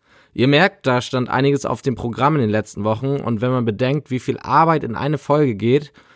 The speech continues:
ich sag jetzt mal circa sechs Stunden, ist das gar nicht so einfach bei einem plus vierzig Stunden Job.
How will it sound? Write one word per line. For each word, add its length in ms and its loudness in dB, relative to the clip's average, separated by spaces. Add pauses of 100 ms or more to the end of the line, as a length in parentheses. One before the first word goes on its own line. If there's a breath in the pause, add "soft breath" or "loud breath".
(320 soft breath)
ich 100 -10
sag 180 -2
jetzt 160 -6
mal 260 0
circa 380 -2
sechs 280 -4
Stunden, 540 0
ist 180 -6
das 220 -6
gar 220 4
nicht 140 0
so 100 -2
einfach 420 0
bei 220 2
einem 400 0
plus 280 -6
vierzig 300 -4
Stunden 300 -2
Job. 200 -8